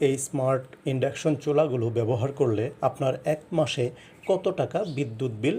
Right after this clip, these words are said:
আসতে পারে। তো চলুন শুরু করি। প্রথমেই আপনাকে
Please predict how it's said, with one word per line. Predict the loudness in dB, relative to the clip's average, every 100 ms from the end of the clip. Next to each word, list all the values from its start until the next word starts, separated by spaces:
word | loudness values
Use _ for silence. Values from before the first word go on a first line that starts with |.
| 0
আসতে | -2 -2 -6
পারে। | 0 0 0 -6 -18 -20 -20 -20 -20 -2
তো | 0
চলুন | 4 6 6 4
শুরু | 0 0 0
করি। | 0 -4 -10 -20 -20 -6 0
প্রথমেই | 2 2 2 2
আপনাকে | -2 0 0 2